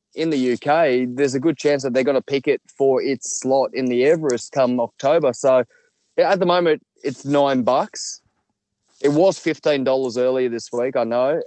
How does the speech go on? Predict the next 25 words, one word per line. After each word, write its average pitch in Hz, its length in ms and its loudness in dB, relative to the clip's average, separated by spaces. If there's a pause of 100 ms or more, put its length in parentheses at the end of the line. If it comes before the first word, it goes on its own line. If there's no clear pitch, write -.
Um, 123 540 -4
it's - 460 -6
already 143 280 0
sharpened 127 460 -2
to 113 80 -6
nine. 117 560 -2 (640)
And 131 280 -2
imagine 139 380 -2
if 131 140 -2
it 117 80 0
wins 123 260 0
on 107 320 -2 (240)
Tuesday 127 540 0
coming. 123 520 -4 (240)
I 117 60 -2
mean, 117 300 2
that, 127 160 4 (160)
that 139 180 2
price 123 240 0
is 120 60 -6
gonna 117 180 2
get 107 140 0
hammered 120 260 0
again. 117 320 0
So 113 360 0